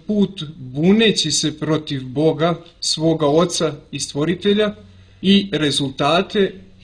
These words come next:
kakve su, kakvu je ta pobuna donela, mi smo zapravo imali prilike da iskusimo do dana današnjeg, a opet i vrednost novog Adama i njegovog iskupiteljskog dela iz te perspektive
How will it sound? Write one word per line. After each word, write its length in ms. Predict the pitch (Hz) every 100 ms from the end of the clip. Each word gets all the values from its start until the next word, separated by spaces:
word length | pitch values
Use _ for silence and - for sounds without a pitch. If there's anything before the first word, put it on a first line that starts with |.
| - -
kakve 460 | 156 156 156 175 160
su, 440 | - 160 147 143 - -
kakvu 280 | 160 160
je 100 | 180
ta 240 | 175 - 175
pobuna 460 | 190 202 165 151
donela, 520 | 135 147 190 208 190 180
mi 160 | 175
smo 160 | 170 160
zapravo 440 | 165 160 160 147
imali 260 | 151 160 143
prilike 600 | 139 143 151 147 147 143 - - - - - -
da 100 | 135
iskusimo 880 | 139 139 - 135 123 - 147 165 156
do 140 | 139
dana 340 | 131 151 151 135
današnjeg, 600 | 123 143 180 - 185 175 - - _ - _ _
a 220 | 151 143
opet 360 | 156 156 208 208 - - - - - - - -
i 140 | 190
vrednost 720 | 160 160 170 185 185 - - 156
novog 440 | 156 190 196 170
Adama 460 | 160 156 160 180 160
i 40 |
njegovog 380 | 156 160 170 151
iskupiteljskog 840 | 143 - 170 190 160 151 - 143
dela 240 | 156 175 156
iz 180 | 143
te 160 | - 165
perspektive 880 | 143 - - 123 - 147 160 175